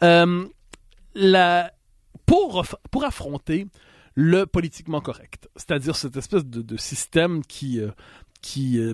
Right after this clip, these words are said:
pathologise, psychiatrise, pénalise les opinions dissidentes, est-il possible de l'affronter, je dirais, sereinement ? Est-il possible de le critiquer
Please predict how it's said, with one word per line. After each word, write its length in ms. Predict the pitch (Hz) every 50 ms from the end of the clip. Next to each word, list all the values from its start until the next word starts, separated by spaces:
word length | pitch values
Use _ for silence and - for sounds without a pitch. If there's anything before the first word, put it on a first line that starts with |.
| 113 -
pathologise, 880 | - 175 - - 170 156 147 143 139 123 107 143 151 151 151 151 143 -
psychiatrise, 1040 | - - - - 165 151 - - 160 139 135 - - - 147 156 156 151 143 - -
pénalise 600 | - - 185 170 170 156 147 143 147 156 151 127 127
les 140 | 143 123 139
opinions 400 | 135 - - 143 147 147 143 139
dissidentes, 680 | 131 127 - - - 135 131 156 214 294 262 - - 135 - - - - 196 180 - - - _ _ -
est-il 480 | 247 240 226 - - - 320 359 339 247
possible 560 | - - 156 - - - - 233 214 202 156
de 160 | 147 135 143
l'affronter, 880 | 139 147 151 170 - - - - - 147 143 135 _ - 240 285 269 185
je 100 | 156 160
dirais, 560 | 135 110 123 143 147 143 127 165 208 240 220 - - _ _
sereinement ? 640 | - - - - 240 170 151 127 120 113 107 101 - _ _ _ _ _ -
Est-il 360 | 226 226 - - - 339 339
possible 480 | - - 165 - - - 247 254 208 156
de 100 | 139 143
le 120 | 139 143
critiquer 680 | 139 - - 208 - - - 165 - - 180 202 254